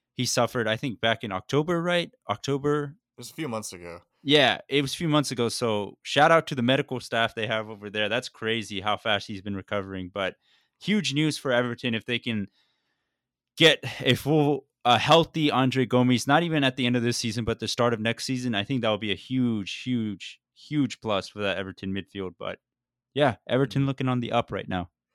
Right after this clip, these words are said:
Speaker 2: And I do have to say, Sidibe subbing in as a
Speaker 1: I did
Speaker 2: substitute
Speaker 1: see
Speaker 2: for
Speaker 1: that.
Speaker 2: Walcott.
Speaker 1: <laughs>
Speaker 2: He, he forgot to put on a sock.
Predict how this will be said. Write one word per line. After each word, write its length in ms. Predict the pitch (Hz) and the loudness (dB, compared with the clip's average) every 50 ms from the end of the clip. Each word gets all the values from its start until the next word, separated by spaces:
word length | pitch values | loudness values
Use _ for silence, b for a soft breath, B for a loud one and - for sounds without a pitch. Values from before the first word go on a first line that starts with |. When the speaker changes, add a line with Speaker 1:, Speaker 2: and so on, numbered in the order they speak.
| _ _ _ _ _ - | _ _ _ _ _ -14
Speaker 2:
And 500 | 104 113 117 117 113 117 117 113 110 _ _ _ _ _ _ _ _ _ _ | -10 -10 -8 -6 -6 -8 -8 -10 -12 _ _ _ _ _ _ _ _ _ _
I 100 | - 113 | -10 -10
do 120 | 113 135 143 | -8 -6 -8
have 120 | 143 139 | -8 -8
to 60 | - 117 | -8 -10
say, 260 | - - 135 127 113 | -8 -4 -4 -4 -4
Sidibe 680 | 107 - 117 101 120 131 135 120 120 110 107 101 95 | -4 -6 -8 -8 -6 -6 -2 -2 0 0 -2 -2 -6
subbing 420 | 98 - - - 123 110 117 113 117 | -8 -8 -6 -6 -4 -4 -4 -6 -4
in 320 | 117 117 113 110 101 95 - - | -4 -4 -4 -6 -6 -10 -12 -14
as 140 | 101 98 - | -14 -12 -10
a 60 | - - 110 107 | -8 -8 -6 -6
Speaker 1:
I 40 | 104 | -2
did 200 | 98 139 139 110 | 0 0 0 2
Speaker 2:
substitute 20 | |
Speaker 1:
see 180 | 101 - 156 160 | 2 0 0 2
Speaker 2:
for 0 | |
Speaker 1:
that. 180 | 156 131 117 | 4 4 4
Speaker 2:
Walcott. 400 | 104 104 - - - 90 87 - - _ b b b b b b b b | 2 0 -2 -4 -4 -6 -6 -8 -12 _ b b b b b b b b
Speaker 1:
<laughs> 100 | 170 156 | 0 2
Speaker 2:
He, 280 | 127 156 156 156 156 - B B B B B B B B B B B B B | 2 4 2 2 0 -2 B B B B B B B B B B B B B
he 100 | B 143 | B -10
forgot 360 | - 160 143 127 156 165 160 | -6 -4 0 2 4 4 4
to 60 | - 139 | 2 -2
put 160 | - 160 156 | 0 2 4
on 140 | 147 143 135 | 4 4 4
a 60 | 117 | 0
sock. 560 | - - - 131 131 113 92 - - - - | -2 0 0 2 2 2 0 -2 -6 -12 -20